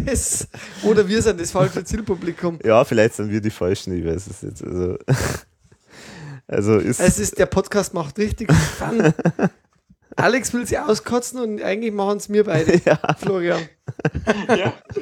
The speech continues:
Speaker 2: Ja.
Speaker 1: Na,
Speaker 2: Dabei
Speaker 1: also
Speaker 2: heißt es immer, dass ich immer so böse bin und so, aber das stimmt ja alles gar nicht.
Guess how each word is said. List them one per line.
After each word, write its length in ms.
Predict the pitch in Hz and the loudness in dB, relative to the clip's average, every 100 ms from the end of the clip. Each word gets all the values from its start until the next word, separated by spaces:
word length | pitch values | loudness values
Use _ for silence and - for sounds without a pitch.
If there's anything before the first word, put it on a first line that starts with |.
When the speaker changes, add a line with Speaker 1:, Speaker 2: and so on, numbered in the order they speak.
| - - - - - - - 160 139 131 - | -10 -14 -14 -14 -18 -20 -20 -18 -18 -20 -14
Speaker 2:
Ja. 220 | 110 98 - - | -8 -8 -8 -8
Speaker 1:
Na, 180 | 214 160 | 0 4
Speaker 2:
Dabei 120 | 143 127 | 6 6
Speaker 1:
also 100 | 139 | 6
Speaker 2:
heißt 120 | 131 | 4
es 40 | |
immer, 160 | 143 139 | 0 4
dass 220 | 123 113 | 4 2
ich 180 | 135 - | -2 -2
immer 160 | 117 104 | 0 0
so 140 | 101 | -2
böse 400 | - 104 113 104 | 0 2 2 0
bin 240 | 92 95 | 0 -2
und 120 | 98 95 | -2 -4
so, 280 | 90 87 | -4 -2
aber 160 | 85 87 | -2 -2
das 100 | 92 | -4
stimmt 240 | - 123 | -6 -4
ja 60 | 101 | -2
alles 280 | 82 90 - | 0 -4 -4
gar 140 | 85 | -6
nicht. 240 | 82 - | -4 -6